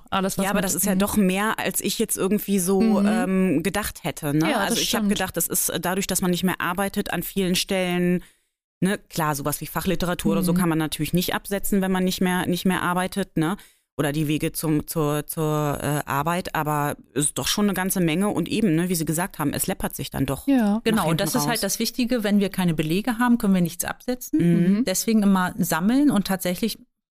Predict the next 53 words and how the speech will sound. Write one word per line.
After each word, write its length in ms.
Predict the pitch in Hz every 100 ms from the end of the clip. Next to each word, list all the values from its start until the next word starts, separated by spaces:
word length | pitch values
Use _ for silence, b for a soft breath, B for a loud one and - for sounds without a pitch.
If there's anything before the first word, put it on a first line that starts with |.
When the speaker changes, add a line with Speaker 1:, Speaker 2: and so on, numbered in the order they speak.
| _ _ -
Speaker 3:
das 180 | 185 -
mal 120 | 180
prüfen 360 | - 185 - 147
lassen. 360 | 147 - 151 -
Und, 100 | 208
Speaker 2:
Ja. 240 | 208 190
Speaker 3:
und 260 | 180 185 175
sagen, 280 | 175 180
Speaker 1:
Mhm. 60 | 202
Speaker 3:
"Okay, 300 | 180 202 196 B B -
ich 120 | 196
lasse 180 | 196 208
es 100 | 208
jetzt 180 | 185 -
mal 100 | 160
prüfen." 640 | - 262 311 320 311 311 B B -
Gehen 160 | 208
Sie 120 | 202
zu 120 | 190 190
einer 140 | 160
Beratungsstelle 680 | 160 180 214 220 - 233 220
und 60 |
Speaker 1:
Mhm. 40 | 196
Speaker 3:
sagen, 360 | 180 180 180 -
"Ich 180 | - -
möchte 220 | 208 196
es 80 | -
gerne 200 | 180 180
mal 100 | 170
prüfen 320 | 170 240 233
haben, 180 | 214 196
ich 120 | 180
lieg 200 | - 233 226
über 160 | 220
dem 180 | 220 214
Grundfreibetrag, 840 | - 220 214 - 196 208 247 214 202
Speaker 1:
Ja. 60 |
Speaker 3:
ich 140 | 226 -
bin 140 | 208
mir 160 | 196 190
unsicher." 640 | 247 269 247 247 254 247 247 B _
Dann 180 | - 208
lieber 280 | 220 214 190
einmal 520 | - 196 202 202 190
zu 160 | 180 -
uns 180 | 196 196
in 60 | 180
die 60 |
Beratung 460 | 175 - 170 - 190
kommen 340 | - 180 180
und 140 | 165 165
sagen, 320 | 165 170 170
"Okay, 320 | - - 156